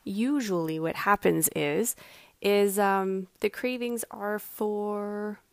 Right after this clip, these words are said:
maybe not the best food choices, right? I mean, for me,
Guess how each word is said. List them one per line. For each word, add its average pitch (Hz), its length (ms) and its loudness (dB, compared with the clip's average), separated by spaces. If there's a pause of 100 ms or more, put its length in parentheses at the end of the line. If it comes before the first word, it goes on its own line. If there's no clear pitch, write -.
(120)
maybe 415 420 2
not 302 440 2 (100)
the 285 140 2 (140)
best 156 440 -2
food 185 600 -2
choices, - 1000 0 (200)
right? 214 360 6 (600)
I 185 100 4
mean, 202 200 6
for 196 240 -2
me, 185 680 0